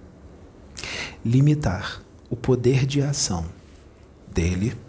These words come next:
é uma grande criancice. Porque ele faz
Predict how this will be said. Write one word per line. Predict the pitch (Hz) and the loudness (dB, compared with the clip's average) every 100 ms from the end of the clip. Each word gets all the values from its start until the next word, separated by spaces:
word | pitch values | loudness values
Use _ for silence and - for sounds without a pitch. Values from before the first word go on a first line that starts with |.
| - - - - - - - - - - - - | -20 -20 -20 -20 -20 -20 -20 -20 -20 -20 -20 -12
é | 123 | -6
uma | 104 113 123 | -2 0 0
grande | 117 104 104 107 | 0 0 -2 -4
criancice. | 110 120 127 110 - - - - - - - - - - - - - - - - - - - - - - - - - - - - | -4 -2 -2 0 -2 0 -2 -2 -14 -20 -20 -20 -20 -20 -20 -20 -20 -20 -20 -20 -20 -20 -20 -20 -20 -20 -20 -20 -20 -20 -20 -6
Porque | 120 - 123 | -6 -2 0
ele | 110 104 113 92 - - - - - - - - - - - - - | 2 2 0 -2 -6 -16 -20 -20 -20 -20 -20 -20 -20 -20 -20 -20 -20
faz | - - 104 104 98 - - | -14 -4 -2 -2 -4 -8 -10